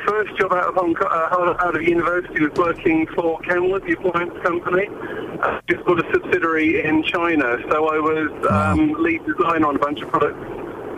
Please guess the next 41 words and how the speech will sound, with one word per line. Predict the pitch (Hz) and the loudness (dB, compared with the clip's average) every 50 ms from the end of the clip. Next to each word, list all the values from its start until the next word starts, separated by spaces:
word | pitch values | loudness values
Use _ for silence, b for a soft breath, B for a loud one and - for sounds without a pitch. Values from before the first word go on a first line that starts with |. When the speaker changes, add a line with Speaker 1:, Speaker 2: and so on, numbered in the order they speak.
| - - | -6 -4
Speaker 1:
And | - 160 156 160 156 156 160 160 | -2 0 0 2 2 2 2 4
then | 165 175 165 165 | 2 2 0 0
a | |
few | 156 - - 165 | -2 0 0 0
years | 156 170 170 165 160 | 2 2 0 0 0
ago | - 175 170 165 | -2 -2 -2 0
during | - - 170 160 156 | 0 0 2 2 2
the | 156 143 | 2 2
recession, | 151 151 - - 185 175 180 - - - 170 160 | 0 -2 0 0 0 0 0 -2 0 2 2 2
I | 165 - 156 156 | 2 2 2 2
was | 156 156 160 147 - | 2 2 0 0 0
working | - 165 165 160 160 - - 160 156 156 156 151 - - | 0 2 2 2 0 0 0 2 2 2 2 0 -2 -2
for | 185 170 165 160 160 156 160 160 156 | 0 0 2 2 0 0 0 -2 -2
a | 147 - - - 139 - - - - - - - - | -4 -6 -10 -10 -8 -8 -8 -6 -6 -6 -4 -4 0
startup. | - 175 165 165 156 - - - - - | 0 2 2 2 0 0 0 0 2 2
This | 175 175 - | 0 0 0
is | - - - - - - | -2 -6 -6 -4 0 0
just, | 165 156 139 - - | 0 0 0 0 0
uh, | 160 156 165 160 156 | 2 2 2 0 0
early | 147 151 151 - - | 0 0 0 0 0
two | 170 156 147 | 0 0 0
thousands | 165 160 160 160 147 131 143 135 127 127 135 135 - - - - - - - - - - | 0 0 2 0 0 0 0 2 2 2 0 0 -2 -8 -10 -10 -10 -10 -10 -6 0 2
in | 151 156 156 | 2 2 2
California. | - 175 160 156 151 - - 185 170 165 156 143 131 | 2 0 0 -2 -2 0 0 2 2 4 2 2 0
It | 131 | 0
was | 131 - | -2 -4
a | - | -2
company | - 180 165 160 156 151 | 0 0 2 2 0 2
called | 147 160 156 - | 0 0 -2 -2
Photogenics | - - 160 - 160 156 151 151 147 147 - - - 147 | -2 -2 0 0 0 2 2 0 0 0 -4 -6 -2 -2
that | 156 147 | -2 0
was | 147 139 | -2 -4
a | 143 143 131 127 - - | -4 -4 -4 -6 -8 -6
startup | - - 147 143 143 | 0 0 0 0 0
between | 143 - 151 143 147 | 0 2 4 4 4
H | 147 147 147 - - | 2 2 0 -2 0
P | - 147 143 | 2 2 2
and | 139 135 | 2 0
Kodak. | - - 160 151 147 127 117 107 107 - - - - | 0 0 0 0 2 2 0 0 0 -2 -2 2 2
Speaker 2:
Yeah. | 160 151 110 82 | 4 4 2 -2
Speaker 1:
Uh, | 85 87 - - - 131 131 131 131 131 135 | -4 -6 -4 -2 0 2 2 2 0 -2 -2